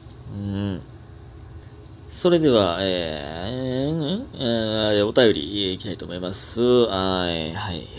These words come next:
<laughs> えーとね、この前なんか、僕は使わへんなみたいな言葉みたいなの言ってましたけど、それの話ですね。家元さん、えー、田中さんこんばんは。嫌とかではないのですが、同世代の人も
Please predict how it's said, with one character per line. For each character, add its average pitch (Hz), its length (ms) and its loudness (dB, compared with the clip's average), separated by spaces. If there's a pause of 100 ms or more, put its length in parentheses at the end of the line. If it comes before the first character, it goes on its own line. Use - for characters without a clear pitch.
(580)
<laughs> - 800 -8
え 123 300 6
ー - 20 0
と 127 100 2
ね、 131 100 6
こ 262 120 6
の 294 100 6
前 220 180 6
な 123 120 4
ん 139 60 -2
か、 87 460 2 (380)
僕 180 280 2
は 254 80 6
使 330 240 -2
わ 262 100 8
へ 180 80 8
ん 131 80 4
な 139 80 6
み 123 100 2
た 113 80 8
い - 20 4
な 101 60 2
言 127 240 2
葉 95 80 4
み 92 80 -6
た 92 80 -2
い 87 40 0
な 85 60 -4
の 85 60 -4
言 87 140 -2
っ - 20 -6
て 92 160 -4
ま 87 100 -8
し - 80 -6
た - 40 -8
け 65 60 -8
ど、 120 60 -8
そ 175 80 -6
れ 208 60 -4
の 185 60 -2
話 160 180 -2
で - 60 -10
す - 100 -14
ね。 139 100 -10 (320)
家 175 140 4
元 170 180 0
さ 120 120 -6
ん、 - 160 -8
え 104 140 -8
ー、 113 40 -10
田 147 80 0
中 175 140 2
さ 113 100 -4
ん 92 40 -6
こ 92 100 -6
ん 92 40 -4
ば 87 80 -2
ん 85 40 -4
は。 85 100 -4
嫌 233 220 4
と 226 100 -2
か 160 140 2
で 139 80 2
は 135 80 4
な 127 120 2
い 123 60 0
の 117 80 -2
で 98 100 2
す - 140 -6
が、 127 180 2 (280)
同 196 220 8
世 247 160 4
代 196 200 4
の 117 100 0
人 107 220 -2
も 123 200 2